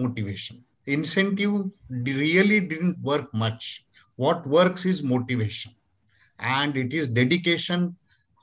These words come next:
and the bond amongst yourself, the insurance, everything. And amongst all these, Sanjay, the most important part is housekeeping part of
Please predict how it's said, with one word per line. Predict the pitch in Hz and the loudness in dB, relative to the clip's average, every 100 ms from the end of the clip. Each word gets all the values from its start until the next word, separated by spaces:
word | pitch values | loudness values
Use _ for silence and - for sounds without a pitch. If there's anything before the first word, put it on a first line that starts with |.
| _ | _
and | 135 180 | 0 4
the | 196 | 2
bond | 113 127 180 220 214 | 2 -2 2 4 4
amongst | 180 175 170 - | 4 2 -2 -4
yourself, | 120 110 110 - - - - _ _ _ _ - | -4 -4 -4 -8 -10 -20 -20 _ _ _ _ -6
the | 117 | -2
insurance, | 120 123 143 131 131 131 123 123 - | 2 2 2 2 2 0 0 -4 -8
everything. | 160 165 170 127 107 92 - - _ | -8 0 0 0 -4 -6 -12 -20 _
And | 156 185 | -2 0
amongst | 175 190 202 - | 4 4 4 2
all | 165 190 | 2 4
these, | 185 190 - | 2 2 0
Sanjay, | 151 165 165 139 - _ _ _ - | -2 -2 -2 -2 -10 _ _ _ 0
the | 139 | 2
most | 127 135 202 196 | 6 6 6 4
important | 175 175 175 175 170 170 - | 0 0 -2 0 -4 -4 -2
part | 156 156 | 0 -2
is | 170 175 | -4 -6
housekeeping | 117 147 147 - 151 135 120 | -4 -2 0 0 0 0 0
part | 123 87 - | 0 -4 -8
of | 98 | -14